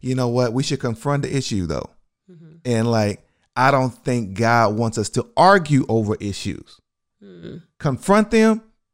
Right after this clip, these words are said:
Speaker 1: don't argue. And I think that's a sign of saying, you know what? If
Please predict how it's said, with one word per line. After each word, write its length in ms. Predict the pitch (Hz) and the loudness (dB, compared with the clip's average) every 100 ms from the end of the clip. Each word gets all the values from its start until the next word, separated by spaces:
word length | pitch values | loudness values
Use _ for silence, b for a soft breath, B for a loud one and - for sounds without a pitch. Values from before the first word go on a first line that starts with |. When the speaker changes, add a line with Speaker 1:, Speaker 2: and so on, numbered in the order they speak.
| _ _ _ _ | _ _ _ _
Speaker 1:
don't 180 | 101 104 | -4 -4
argue. 440 | - 120 110 85 - - _ _ _ _ _ _ | 0 -2 -2 -6 -10 -18 _ _ _ _ _ _
And 220 | 131 123 | -4 -2
I 100 | 117 | -2
think 300 | 117 120 110 | -2 -4 -2
that's 200 | 117 113 120 | -2 -2 -2
a 60 | |
sign 360 | 107 120 110 107 | -6 -4 -2 -2
of 80 | 110 | -4
saying, 220 | 113 107 | -4 -2
you 80 | 110 | -2
know 180 | 110 | -2
what? 260 | 110 110 113 | -2 -2 -4
If 420 | - 143 165 170 | -4 0 0 -2